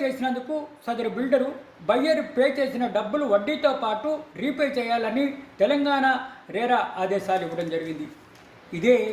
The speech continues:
ఏ కన్స్యూమర్ కోర్టులోనో సివిల్ కోర్టులోనో వేస్తే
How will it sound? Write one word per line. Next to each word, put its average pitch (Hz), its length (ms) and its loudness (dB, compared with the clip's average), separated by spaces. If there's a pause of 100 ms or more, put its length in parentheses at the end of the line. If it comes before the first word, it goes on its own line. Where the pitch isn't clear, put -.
(560)
ఏ 190 120 -2 (600)
కన్స్యూమర్ 233 420 0
కోర్టులోనో 208 440 0 (140)
సివిల్ 196 220 -4
కోర్టులోనో 202 500 0
వేస్తే 196 440 -2